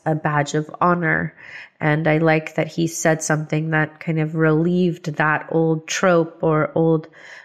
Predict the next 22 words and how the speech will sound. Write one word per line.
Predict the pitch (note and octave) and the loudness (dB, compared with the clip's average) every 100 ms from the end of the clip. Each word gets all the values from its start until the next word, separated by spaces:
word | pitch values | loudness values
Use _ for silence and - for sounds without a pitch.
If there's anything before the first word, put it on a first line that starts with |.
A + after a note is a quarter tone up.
| _ E3+ | _ 0
belief | E3 F3 F3 D#3 | 2 4 2 -2
from | - D#3+ - E3 E3 D#3+ E3 | -6 -12 -2 0 0 0 2
you | F3+ G3 F#3+ E3 E3 - | 4 4 4 2 0 0
and | D#3 D#3 D#3 | -2 -2 -2
from | D#3+ D#3 - | -2 0 0
us, | C#4 F#3+ F3+ - - | 0 0 -2 -6 -6
and | E3 E3+ | -4 -2
in, | D#3+ - - | -4 -6 -2
in | F3 D#3 | 0 0
turn, | - B3+ F#3+ D#3 E3 D3+ - - - - - - | -2 0 2 2 -2 -6 -16 -20 -20 -20 -8 -2
that | D#3 D#3 D#3+ F3 | 2 2 0 -4
it's | E3+ - | -6 -4
not | D#3 D#3 D#3+ | 0 0 0
that | D#3 D#3 | 0 0
black | E3 D3+ D3 | 0 -2 -2
or | D#3 | 0
white | E3 F3 F3 | 2 2 2
anymore, | E3 D#3+ D#3 D#3+ D#3+ | 0 0 -2 -2 -2
and | D#3 D#3 D#3+ | -2 0 0
that | D3+ D3+ | 0 2
that | F3 F3+ - - | 2 2 -2 -10
too | - C4 B3 F#3 F3 E3+ | -4 0 2 4 2 -2